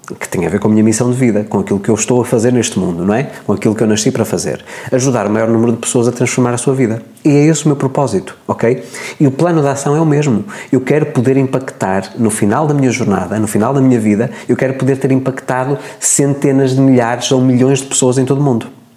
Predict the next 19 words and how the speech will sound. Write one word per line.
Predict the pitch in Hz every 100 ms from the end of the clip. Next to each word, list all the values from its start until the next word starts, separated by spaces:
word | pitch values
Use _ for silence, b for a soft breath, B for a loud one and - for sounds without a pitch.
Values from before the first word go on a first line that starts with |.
| -
É | 143
esse | 147 175 254
o |
meu | 226
propósito, | - 92 87 80 127
é |
esse | 123 147 139
o |
meu | 127
plano | 135 123
de | 117
ação. | 110 - 92 82 B B B
Eu | 113
todos | 110 165 170 123
os | 123 107
dias | 120 135 135
trabalhar | 139 139 131 120 131 135
nesse | 120 -
sentido. | - 87 92 87